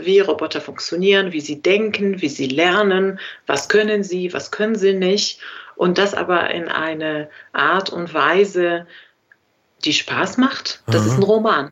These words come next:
Speaker 1: das ist kein Fachbuch, kein Sachbuch,
Speaker 2: Aber
Speaker 1: das
Speaker 2: es
Speaker 1: ist ein Roman.
Speaker 2: es ist eine, eine, so stelle ich's mir jedenfalls vor, doch höllenschwere Aufgabe, wenn wir mit den Robotern, äh, anfangen. Ich glaube, Roboter kann man Kindern noch einfacher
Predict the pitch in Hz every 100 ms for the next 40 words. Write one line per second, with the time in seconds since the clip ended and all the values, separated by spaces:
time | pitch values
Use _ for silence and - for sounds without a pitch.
0 | - 170 180 - 180 - - - - -
1 | _ _ _ - 160 - - - 123 131
2 | - 135 143 - - - 160 156 - _
3 | _ 120 120 147 147 139 127 - 127 123
4 | 120 117 - 101 - 104 117 107 120 -
5 | 143 156 - 131 127 117 135 117 110 -
6 | 107 - 120 151 139 - 139 - 113 131
7 | 156 151 143 127 127 135 - 113 131 156
8 | 139 127 135 147 139 - - - - 147
9 | 151 127 113 120 131 170 202 208 160 135
10 | 127 139 - 127 139 - 135 139 127 135
11 | 151 151 104 131 117 160 180 165 160 147
12 | 143 - 160 160 135 - - 135 180 180
13 | 160 165 156